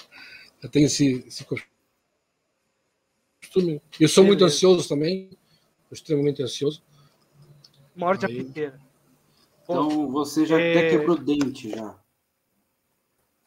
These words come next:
Speaker 3: Já deu trabalho pro dentista,
Speaker 1: Morde a
Speaker 3: já.
Speaker 1: piteira.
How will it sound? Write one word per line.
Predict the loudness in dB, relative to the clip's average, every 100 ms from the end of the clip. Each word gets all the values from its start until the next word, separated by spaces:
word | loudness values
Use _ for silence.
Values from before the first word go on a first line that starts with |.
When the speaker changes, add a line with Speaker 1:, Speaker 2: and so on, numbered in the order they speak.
| _
Speaker 3:
Já | -14 -10
deu | -8 -8 -12 _
trabalho | -4 0 -2 -2
pro | -4
dentista, | -2 -4 0
Speaker 1:
Morde | 4 4 4
a |
Speaker 3:
já. |
Speaker 1:
piteira. | -4 -4 -4 -4